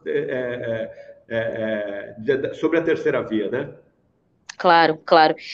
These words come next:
Speaker 2: Olha, é isso, queria cumprimentar o Pena, vi ele recentemente numa, num ato, numa, uma reunião ampla de chamamento de ato fora Bolsonaro.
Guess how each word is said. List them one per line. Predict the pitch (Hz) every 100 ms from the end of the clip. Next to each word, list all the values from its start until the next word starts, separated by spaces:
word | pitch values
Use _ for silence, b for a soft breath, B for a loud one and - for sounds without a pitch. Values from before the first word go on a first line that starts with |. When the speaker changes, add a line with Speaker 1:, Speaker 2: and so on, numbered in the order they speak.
| B B
Speaker 2:
Olha, | 262 202
é | - 208
isso, | 233 226 -
queria | 190
cumprimentar | 196 196 202 190 190
o | 180
Pena, | 180 190 240 208
vi | 185
ele | 180
recentemente | 185 190 196 196 190 180 175 185
numa, | 175 165 156
num | 151 151 170 170
ato, | 165 160 -
numa, | 175 170 165 151 131 101 -
uma | 165
reunião | 208 208 214 196 185 170
ampla | 196 202 190 156 B B B
de | -
chamamento | 202 180 175 175
de | 180
ato | 170 165
fora | 170 160
Bolsonaro. | 165 160 156 156 170 190